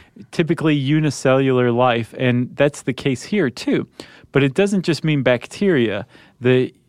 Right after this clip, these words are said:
human microbiome is made up of lots of bacteria and lots and lots of different types of bacteria.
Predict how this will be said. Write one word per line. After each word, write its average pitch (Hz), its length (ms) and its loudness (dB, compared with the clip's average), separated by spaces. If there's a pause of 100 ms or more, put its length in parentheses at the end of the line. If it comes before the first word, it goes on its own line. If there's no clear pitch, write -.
(100)
human 202 360 0
microbiome 135 840 2
is 104 100 -6
made 123 240 0
up 117 220 0
of 117 340 0 (280)
lots 107 200 0
of 127 80 -6
bacteria 127 560 0
and 117 120 -8
lots 123 280 0
and 117 140 -2
lots 131 340 0
of 120 120 -2
different 123 280 -2
types - 280 -4
of 107 80 -4
bacteria. 101 720 -6